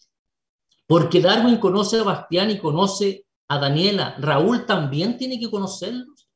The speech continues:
Y yo tengo que conocer a todas las personas que tengo en mi agenda telefónica. Eso, eso es lo que llamamos una argumentación especulativa.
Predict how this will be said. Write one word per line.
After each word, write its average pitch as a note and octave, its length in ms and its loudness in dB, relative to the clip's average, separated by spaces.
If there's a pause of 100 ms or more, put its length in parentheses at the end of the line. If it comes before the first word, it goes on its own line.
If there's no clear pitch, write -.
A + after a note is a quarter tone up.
(180)
Y E3 140 -2
yo A3+ 180 0
tengo B3+ 280 -6
que G3+ 120 -6
conocer F#3 400 -6
a - 160 -8
todas G#3+ 240 0
las A#3+ 140 -2
personas G3 460 -4
que F3 80 -4
tengo G3+ 480 -2
en D#3+ 120 -2
mi D#3 80 -4
agenda G3 400 -4
telefónica. G3 680 -4 (1000)
Eso, C#4 520 -2 (260)
eso B3 260 0
es - 340 -2
lo G3 120 2
que F#3+ 80 0
llamamos F#3 600 -2 (100)
una F3+ 220 -2
argumentación D#3+ 800 -4
especulativa. A2 920 -6